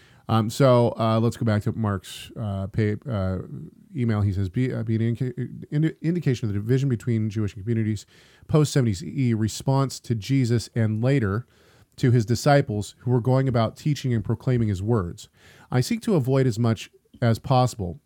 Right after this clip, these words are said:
what would become later traditions, i-, anachronisms,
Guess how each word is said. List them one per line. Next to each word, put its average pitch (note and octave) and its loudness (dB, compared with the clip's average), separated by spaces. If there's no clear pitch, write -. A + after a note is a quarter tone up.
what C3 2
would B2 0
become C3+ 0
later B2+ 2
traditions, G#2 -2
i-, D3 -10
anachronisms, A2 -4